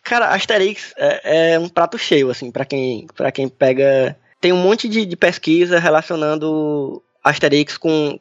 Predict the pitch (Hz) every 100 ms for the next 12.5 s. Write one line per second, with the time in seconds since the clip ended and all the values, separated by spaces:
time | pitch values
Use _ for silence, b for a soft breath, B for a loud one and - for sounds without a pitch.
0 | - 151 143 139 131 123 117 113 _ -
1 | 151 - 151 139 139 139 139 143 139 131
2 | B B B - 147 151 147 151 151 147
3 | 143 - 139 139 - - 131 120 - -
4 | 143 127 143 135 - 143 143 143 160 175
5 | 147 147 139 - - 175 196 B B _
6 | 180 185 220 214 202 214 226 208 220 220
7 | 208 - 170 175 185 220 240 226 214 170
8 | 185 208 202 190 175 175 175 156 156 180
9 | 196 _ - 139 143 143 175 190 226 214
10 | 196 170 175 151 175 233 170 143 170 233
11 | 165 175 180 180 170 185 180 175 170 170
12 | 151 143 175 233